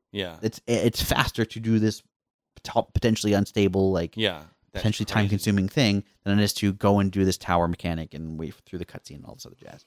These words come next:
Speaker 1: It's crazy. I thought it was just, like, 'cause I, you know, you walk up to one of those towers and you put the tablet on the thing,
Speaker 2: Yeah.
Speaker 1: and then you have, you're just pressing the button to, like, hurry up and skip,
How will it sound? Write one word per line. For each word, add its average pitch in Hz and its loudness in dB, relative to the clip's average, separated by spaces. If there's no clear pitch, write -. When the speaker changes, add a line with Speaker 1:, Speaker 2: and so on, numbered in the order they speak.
Speaker 1:
It's - -18
crazy. 113 0
I 135 4
thought 156 4
it 147 2
was 123 -2
just, 117 -4
like, 107 -4
'cause 120 -2
I, 120 2
you 127 -2
know, 120 2
you 107 -2
walk 110 -2
up - -8
to 110 -12
one 110 -4
of 104 -4
those 95 -4
towers 107 -4
and 90 -10
you 87 -16
put - -12
the 87 -10
tablet 113 -2
on 98 -8
the 90 -10
thing, 123 0
Speaker 2:
Yeah. 95 2
Speaker 1:
and 110 -10
then 101 -2
you 127 4
have, 131 -2
you're 131 0
just 135 -4
pressing 117 -4
the 107 -10
button 98 -6
to, 95 -10
like, 92 -6
hurry 104 -6
up 98 -8
and 95 -14
skip, - -12